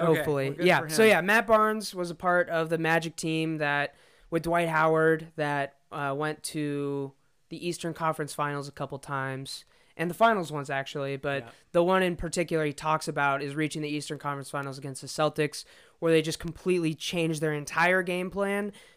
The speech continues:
Speaker 2: to play with the Celtics, which is
Speaker 1: Yeah.
Speaker 2: not, you know, when you got a, especially when you got a guy like Dwight Howard, don't switch up the game. Like,
Speaker 1: Right.
Speaker 2: just, you know,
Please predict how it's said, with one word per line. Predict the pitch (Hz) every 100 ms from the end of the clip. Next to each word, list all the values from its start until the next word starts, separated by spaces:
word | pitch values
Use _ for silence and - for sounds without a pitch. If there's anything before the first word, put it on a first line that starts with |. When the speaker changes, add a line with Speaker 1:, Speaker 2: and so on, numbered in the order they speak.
| _
Speaker 2:
to | - 165 165 156 - _ _
play | - 196 196
with | 185 170
the |
Celtics, | 151 180 160 - 117 - 160
which | 147
is | 165 165
Speaker 1:
Yeah. |
Speaker 2:
not, | 190 208 208 - _ -
you | - 175
know, | 156
when | 170
you | 220
got | 285 247
a, | 202
especially | - 294 269
when | 226
you |
got | 190 180
a |
guy | 175
like | 165 156
Dwight | 160 151
Howard, | 143 139 117 120 - _ _ -
don't | 233 220
switch | 220 214
up | 202
the |
game. | 175 202 147 - _ -
Like, | 160
Speaker 1:
Right. | -
Speaker 2:
just, | 175 - - _ _ _
you |
know, | 170